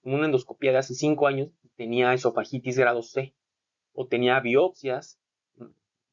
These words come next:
en el, un caso hipotético, tuviera biopsias, eh, que encontraran,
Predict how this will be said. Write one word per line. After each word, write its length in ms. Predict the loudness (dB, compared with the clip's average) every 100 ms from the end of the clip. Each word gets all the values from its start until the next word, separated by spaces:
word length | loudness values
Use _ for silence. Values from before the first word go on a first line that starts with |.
| -12
en 220 | -6 -2
el, 300 | 0 0 0
un 120 | -2
caso 220 | -2 -4 -6
hipotético, 640 | -8 -4 -4 -4 -8 -8
tuviera 340 | -6 -2 0 0
biopsias, 640 | 0 -2 -2 -4 -4 -6
eh, 120 | -16 -18 _ _ _ _
que 140 | -8
encontraran, 800 | -6 -4 -4 -2 -2 -2 -4 -10